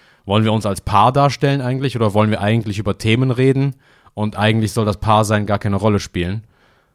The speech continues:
Oder soll es ein Mix sein? Ich weiß es selbst gar nicht. Und irgendwie verwirrt mich das und damit komme ich irgendwie nicht klar. Ich brauche irgendwie, ja, ich weiß,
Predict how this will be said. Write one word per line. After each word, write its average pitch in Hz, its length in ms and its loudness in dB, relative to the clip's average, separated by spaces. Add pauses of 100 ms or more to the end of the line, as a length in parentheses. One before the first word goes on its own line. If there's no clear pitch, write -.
(340)
Oder 101 240 0
soll 104 220 0
es - 100 -12
ein 101 140 -2
Mix - 260 -2
sein? 127 400 0 (400)
Ich 101 160 -8
weiß 123 220 4
es 87 80 -6
selbst 113 280 0
gar 87 160 -4
nicht. 82 240 -8 (300)
Und 98 140 -4
irgendwie 110 220 0
verwirrt 107 400 0
mich 90 140 -6
das 85 420 -8
und 95 280 -10
damit 98 220 -4
komme 101 180 0
ich 92 80 -4
irgendwie 98 200 -4
nicht 87 120 -8
klar. 90 360 -2 (360)
Ich 90 140 -14
brauche 113 400 0
irgendwie, 101 540 -2 (1500)
ja, 104 380 -2
ich 90 140 -14
weiß, 104 380 -8